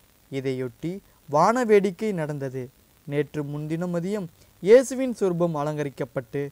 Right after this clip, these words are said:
தேரில் வைக்கப்பட்டது. இதையடுத்து தேர்பவனி நடந்தது. இத்துடன்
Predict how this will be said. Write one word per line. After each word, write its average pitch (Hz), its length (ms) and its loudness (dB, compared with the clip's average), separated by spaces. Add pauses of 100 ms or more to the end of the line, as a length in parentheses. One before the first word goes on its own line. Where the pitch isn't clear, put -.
(320)
தேரில் 233 400 8
வைக்கப்பட்டது. 135 840 -6 (440)
இதையடுத்து 131 720 -6 (300)
தேர்பவனி 233 540 4
நடந்தது. 143 540 -4 (400)
இத்துடன் 151 520 -8